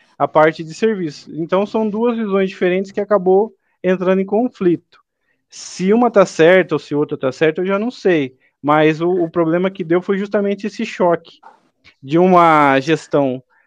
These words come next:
é, na esfera federal mais, é, liberal, aumentando a base de arrecadação e diminuindo imposto, de uma visão mais antiga, que é uma visão que, é,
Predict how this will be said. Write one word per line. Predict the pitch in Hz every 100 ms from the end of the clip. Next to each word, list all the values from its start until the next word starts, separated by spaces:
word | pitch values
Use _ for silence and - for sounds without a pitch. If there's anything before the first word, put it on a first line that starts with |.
| _ _ -
é, | 139 135 131
na | 143
esfera | 147 - 139
federal | 139 147 139 139 127
mais, | 127 139 165 208 214 202 151 160
é, | 151 147
liberal, | 143 147 147 143 143 185 269 -
aumentando | 165 165 156 156 151
a | 143
base | 139 139
de | 131
arrecadação | 139 135 135 135 - - 139 123 _ _ _ 135
e |
diminuindo | 139 147 147 143 139
imposto, | 143 147 151 185 233 - 277 - - _ -
de |
uma | 180 208
visão | 214 208 202 214
mais | 214 202 208
antiga, | 220 208 - 196 220 247
que | 233
é | 220
uma | 208 190
visão | 190 175 170
que, | 156 151 139 - _ _ _ _ -
é, | 143 143 139 131 131